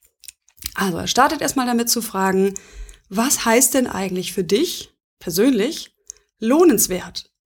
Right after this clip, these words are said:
Also, welche Ziele lohnen sich für dich? Und da hatte ich ja schon mal auch in einer anderen Episode, äh, gesagt, warum es so wichtig ist, das eigene Warum zu kennen hinter den Online-Kursen. Hier braucht es meiner Meinung nach einen starken Antrieb.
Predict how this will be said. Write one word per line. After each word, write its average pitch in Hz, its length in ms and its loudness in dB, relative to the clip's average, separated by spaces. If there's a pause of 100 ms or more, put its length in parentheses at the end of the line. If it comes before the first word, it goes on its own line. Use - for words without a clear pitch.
Also, 190 240 -2
welche 226 420 -2
Ziele 269 600 0
lohnen 220 640 2
sich 180 320 -4
für 185 140 -6
dich? - 380 -6 (540)
Und 202 300 2
da 269 400 4
hatte 240 160 -2
ich 233 80 -4
ja 214 80 -2
schon 247 180 0
mal 254 220 0
auch - 260 -10
in 226 140 -2
einer 226 200 2
anderen 247 200 2
Episode, 220 760 -2
äh, 208 260 -6
gesagt, 202 340 -6
warum 208 240 2
es 202 80 2
so 180 200 -2
wichtig 240 340 -2
ist, - 340 -2 (440)
das - 180 -4
eigene 233 400 2
Warum 233 420 4
zu 240 140 -2
kennen 175 500 -10
hinter 214 320 0
den 202 160 2
Online-Kursen. 185 720 -6 (760)
Hier 302 260 4
braucht 233 360 2
es 220 180 -2
meiner 214 280 2
Meinung 196 280 -2
nach 208 200 -8
einen 185 180 -4
starken 208 560 -2
Antrieb. 285 580 2